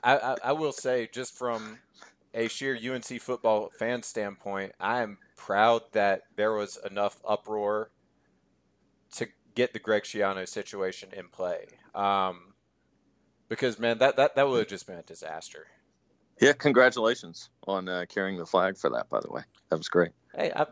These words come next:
Speaker 1: I, I did my part. I think national media probably did a little bit more. And then when Inside Carolina is so befuddled by seeing that scoop that they don't report it because, quote,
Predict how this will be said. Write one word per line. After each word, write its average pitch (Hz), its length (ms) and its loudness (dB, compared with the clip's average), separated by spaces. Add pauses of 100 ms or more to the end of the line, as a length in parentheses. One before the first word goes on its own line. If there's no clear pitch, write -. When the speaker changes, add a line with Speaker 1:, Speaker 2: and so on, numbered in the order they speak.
(140)
Speaker 1:
I, 147 440 4
I 147 80 6
did 180 180 -2
my 127 140 2
part. 107 340 0
I 117 80 4
think - 600 -10
national 110 720 -2
media 110 320 -2
probably 107 420 2
did 104 300 -4
a 101 80 -4
little 113 240 0
bit 101 180 -4
more. 107 300 0
And 101 100 -6
then 104 220 -2
when 98 260 -8 (300)
Inside 120 420 2
Carolina 107 760 0 (120)
is 104 480 -6 (1400)
so 127 500 2 (1080)
befuddled 127 560 2
by 110 500 2 (420)
seeing 131 340 -6
that 107 180 0
scoop - 320 -8
that 107 140 0
they 120 140 0
don't 117 260 -4
report 127 400 -2
it 107 120 -6
because, 107 440 -6
quote, 117 360 -2